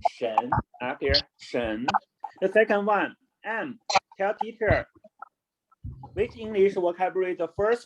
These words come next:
word begin with M? Now teach for anyone, uh,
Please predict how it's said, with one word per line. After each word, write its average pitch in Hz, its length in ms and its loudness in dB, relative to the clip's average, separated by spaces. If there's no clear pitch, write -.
word 147 260 2
begin 160 360 -10
with 165 180 -6
M? 165 360 -4
Now 143 300 2
teach 190 240 -12
for 190 200 4
anyone, 175 480 2
uh, 123 220 -4